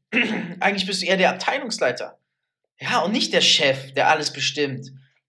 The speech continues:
der für alles sich rechtfertigen muss. Und auch im Network Marketing ist es so, es wird nicht zu jedem passen. Aber wenn es zu dir passt, dann Glückwunsch, weil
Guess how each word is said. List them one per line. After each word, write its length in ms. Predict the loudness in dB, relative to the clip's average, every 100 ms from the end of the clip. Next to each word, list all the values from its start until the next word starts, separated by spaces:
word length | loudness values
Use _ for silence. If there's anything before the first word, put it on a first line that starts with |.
| -2
der 80 | 4
für 160 | 6
alles 240 | 4 2 -2
sich 240 | -2 2
rechtfertigen 560 | 2 2 0 -2 -6 -8
muss. 420 | -6 -6 -10 _ _ _ _ _ 2
Und 120 | 4
auch 120 | 4
im 60 | 0
Network 260 | -2 0
Marketing 400 | -2 -2 -4 -4
ist 140 | -2 0
es 140 | 0
so, 180 | 0 0
es 120 | -2
wird 120 | 0
nicht 180 | 0 0
zu 80 | 0
jedem 460 | -2 -4 -2 -4
passen. 440 | -4 -4 -4 -8 _ _ _ _ _ _
Aber 180 | 0 4
wenn 140 | 4
es 160 | 2 -2
zu 80 | 0
dir 160 | 0
passt, 320 | 2 0 2 -2
dann 160 | -2
Glückwunsch, 680 | -2 -4 -4 -6 -4 -6 -8 _ _ _ -6
weil 800 | 2 4 6 2 -2 -6 -16